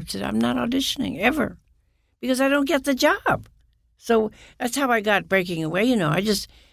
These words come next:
w-, walked in to see Peter. He, he asked to see me through my agent, and I walked into Twentieth Century Fox, left my two little children in the waiting room outside. It was such a sudden call.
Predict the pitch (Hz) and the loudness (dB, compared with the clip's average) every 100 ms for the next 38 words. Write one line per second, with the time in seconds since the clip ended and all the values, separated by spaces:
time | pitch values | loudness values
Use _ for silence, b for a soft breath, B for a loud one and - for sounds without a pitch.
0 | b 185 214 180 202 196 180 202 185 185 | b 0 0 2 2 2 2 -2 -2 -2
1 | - 190 180 180 175 175 175 190 175 190 | -2 -2 0 0 0 -2 -2 0 0 0
2 | 117 185 185 196 - 190 180 208 202 185 | 0 0 0 0 -2 -8 -6 0 0 0
3 | 180 190 175 180 208 220 208 196 B B | -2 -4 -2 2 2 2 0 -2 B B
4 | B 175 180 180 180 185 185 - 190 180 | B -4 0 0 4 4 2 0 0 0
5 | 180 175 196 185 175 180 175 175 175 175 | -2 0 0 2 0 -2 -2 -6 -2 -2
6 | 160 190 185 175 156 185 185 185 220 233 | 0 -2 0 -2 -2 -4 -4 2 4 4
7 | 214 - 202 180 175 180 b b 190 180 | 0 2 2 2 0 -2 b b -2 2
8 | 160 170 175 185 190 180 170 160 165 170 | 4 4 4 2 0 0 0 0 -2 0
9 | 156 147 165 156 - 180 175 175 165 170 | 0 -2 -4 -6 -2 0 0 0 0 2
10 | 170 | 2